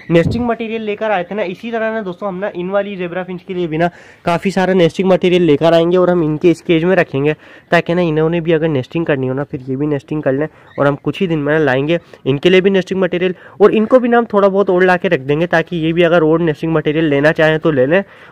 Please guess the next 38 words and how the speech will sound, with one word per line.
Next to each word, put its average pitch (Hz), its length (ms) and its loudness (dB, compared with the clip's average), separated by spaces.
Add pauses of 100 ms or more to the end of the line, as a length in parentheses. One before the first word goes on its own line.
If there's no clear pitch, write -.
और 170 180 6
हमने 175 420 0
इनके 156 280 -2
लिए 170 120 2
तो 170 100 -4
वैसे 139 220 -4
ही 180 40 -2
लेके 175 200 0
आना 151 180 2
है, 151 80 0 (800)
तो 165 120 2
हम 170 160 2
जब 175 140 2
इनके 156 220 0
लिए 185 100 2
लेकर 175 280 2
आएंगे 135 200 2
ना 160 80 2
nesting 160 300 0
material, 139 360 -2 (340)
फिर 160 120 2
हम 180 180 2 (720)
थोड़ा 175 260 6
जो 196 140 2
nesting 180 320 0
material 156 360 0
है 160 80 0 (400)
इनके 175 260 4
पास 135 220 0
भी 131 120 -4
रख 127 120 -2
देंगे, 143 260 0
ताकि 143 260 2
अगर 143 220 2
इन्होंने 143 300 2
भी 151 100 -4
चाहिए 139 260 2
हो। 151 100 4